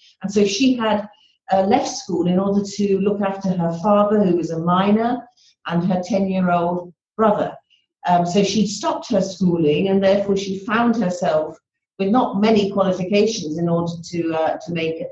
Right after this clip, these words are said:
to make a living. But like many mi-, women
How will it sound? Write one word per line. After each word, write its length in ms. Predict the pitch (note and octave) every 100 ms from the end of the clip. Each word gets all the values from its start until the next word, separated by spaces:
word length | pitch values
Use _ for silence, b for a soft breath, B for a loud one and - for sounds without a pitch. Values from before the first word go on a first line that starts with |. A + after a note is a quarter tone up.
| -
to 120 | -
make 240 | E3+ D#3+ E3
a 60 |
living. 400 | E3 G#3+ E3 B3 - b b _
But 260 | C4+ C4 - -
like 240 | D#3+ E3+ E3+ - _ _ _ _ _ _ _ _ _ _ _ _ _ _ _ G#3
many 260 | G3 E3+
mi-, 240 | E3+ E3 E3
women 420 | E3+ E3+ E3+